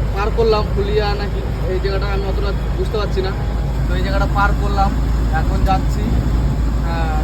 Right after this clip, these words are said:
যাবো দেখি কৃষ্ণনগর পার করে এবার থাকবো। আর আজকে সারাদিন দাঁড়িয়েছিলাম, কালকে রাতে থেকে আজকে সারাদিন দাঁড়িয়েছিলাম, কিন্তু মাল পাইনি। আহ, ভুট্টা পার্টিকে ফোন করেছিলাম, ইট পার্টিকে ফোন করেছিলাম। তো ইট পার্টিকে ফোন করার পর ও বললো আমার দুটো গাড়ি লোড হয়েছে, তো বারো চাকার কোনো অর্ডার নেই,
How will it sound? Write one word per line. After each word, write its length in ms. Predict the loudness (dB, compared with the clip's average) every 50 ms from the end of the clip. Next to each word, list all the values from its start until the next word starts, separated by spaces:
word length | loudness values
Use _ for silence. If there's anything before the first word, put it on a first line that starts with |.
| 0 0
যাবো 200 | 0 0 2 2 2
দেখি 200 | 2 2 2 2 2
কৃষ্ণনগর 380 | 2 2 2 2 0 0 0 2 2
পার 120 | 2 2 2 2
করে 120 | 2 2
এবার 200 | 2 2 2 2 2 2
থাকবো। 320 | 2 2 2 2 2 2 2 2 2 2 2 0 2 2 2 2 2 2
আর 100 | 2 0 0 0 0 0
আজকে 180 | -2 -2 -2 -2 -4 -4
সারাদিন 340 | -2 -2 -2 -2 -2 -4 -2 -2
দাঁড়িয়েছিলাম, 440 | -2 -2 -2 -2 -4 -4 -2 -2 -2 -2 -2
কালকে 320 | -2 -2 -2 -2 -2 -2 -2 -2 -2
রাতে 180 | -2 -2 -4 -4
থেকে 160 | -4 -4 -2 -2 -2
আজকে 160 | -2 -4 -4 -4 -4
সারাদিন 240 | -2 -2 -2 -2 -2
দাঁড়িয়েছিলাম, 340 | -4 -4 -2 -2 -2 -2 -2
কিন্তু 180 | -4 -4 -4 -4 -2 -2
মাল 200 | -2 -2 -2 -2 -2 -2
পাইনি। 360 | -2 -2 -2 -2 -2 -4 -2 -2
আহ, 760 | -2 -2 -4 -4 -4 -4 -4 -2 -2 -2 -2 -2 -2 -2 -2 -2
ভুট্টা 220 | -4 -4 -2 -2 -2
পার্টিকে 240 | -2 -2 -2 -4 -4 -4 -4
ফোন 120 | -4 -4 -4 -4
করেছিলাম, 340 | -4 -4 -4 -4 -4 -4 -4 -4
ইট 80 | -4 -4 -4
পার্টিকে 260 | -6 -4 -4 -4 -6 -6 -4
ফোন 100 | -4 -4 -4 -2
করেছিলাম। 360 | -2 -4 -2 -2 -2 -2 -2 -2 -4 -6 -6 -6 -6 -6 -4
তো 100 | -4 -4 -4 -4
ইট 100 | -4 -4 -4
পার্টিকে 260 | -4 -4 -4 -4 -4 -4
ফোন 120 | -4 -2 -2 -2
করার 160 | 0 -2 -2 -2
পর 100 | -2 -2 -2 -2
ও 20 | -2 -2 -2
বললো 160 | -2 -2 0 -2 -2
আমার 120 | -2 -2 -4
দুটো 140 | -4 -2 -2 -2
গাড়ি 140 | -2 -2 -2 -2
লোড 140 | -4 -4 -4 -2 -2
হয়েছে, 220 | -2 -2 -2 -2 -2 -2
তো 60 | -2 -2 -2
বারো 140 | -2 -2 -2
চাকার 200 | -2 -2 0 0 0
কোনো 120 | 0 0 0 0
অর্ডার 200 | 0 0 -2 -2 -2 -2
নেই, 100 | -2